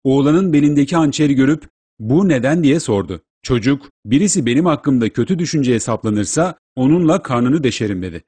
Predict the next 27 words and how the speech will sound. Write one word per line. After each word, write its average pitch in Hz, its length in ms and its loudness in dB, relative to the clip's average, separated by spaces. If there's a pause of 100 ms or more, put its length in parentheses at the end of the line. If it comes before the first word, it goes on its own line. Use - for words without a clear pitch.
Oğlancı 147 500 2
adam, 175 300 0 (240)
"Hem 190 320 0
işin 170 360 -2 (840)
hem 147 260 -2
de 156 280 0
şükür 175 360 -4
Tanrı'ya 135 420 0
ki 156 360 -2
ben 113 320 -2
sana 151 300 -2
kötülük 139 400 -2
düşünmüyorum." 104 540 -2
diyordu. 87 360 -10 (880)
Hem 143 280 0
bir 139 120 4
erkek 127 420 -2
çocuğu 135 300 0
tecavüze 117 540 0
uğramakta, 143 640 0 (300)
hem 170 260 0
de 127 200 0
bu 156 60 0
sapkınlığı 151 540 0
yapan 151 500 2
Allah'a 131 440 0
şükretmektedir. 101 840 -6